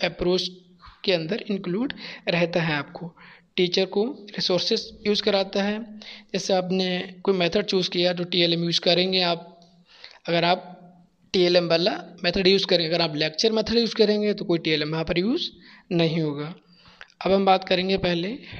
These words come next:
टीचिंग मेथड्स के। टीचिंग मेथड्स आपके दो टाइप्स के होते हैं, पहला ऑटोक्रेटिक, दूसरा डेमोक्रेटिक।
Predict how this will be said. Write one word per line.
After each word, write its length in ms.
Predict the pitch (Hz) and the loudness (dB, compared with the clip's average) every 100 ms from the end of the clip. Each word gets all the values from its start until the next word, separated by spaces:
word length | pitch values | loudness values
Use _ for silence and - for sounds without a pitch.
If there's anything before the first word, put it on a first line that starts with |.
| - | -2
टीचिंग 320 | - 170 190 175 | 0 0 0 -2
मेथड्स 400 | 160 170 160 - | -2 -2 -4 -6
के। 180 | - 175 - - - - - - _ _ _ | -8 -10 -12 -20 -20 -20 -20 -20 _ _ _
टीचिंग 280 | 190 - 202 | -4 0 0
मेथड्स 340 | 185 208 202 | 0 0 0
आपके 220 | 202 185 190 | -2 0 2
दो 140 | 185 | 2
टाइप्स 300 | 185 190 - | 4 4 4
के 120 | - | 2
होते 260 | 180 175 180 | 0 0 -4
हैं, 500 | 175 175 175 - - | -2 -4 -8 -16 -2
पहला 280 | 180 175 165 | 2 4 2
ऑटोक्रेटिक, 580 | 165 175 185 185 226 - | 0 -2 -2 -2 -8 -8
दूसरा 300 | - 175 180 | -12 -2 0
डेमोक्रेटिक। 580 | 156 147 147 147 143 | 0 -2 -4 -8 -8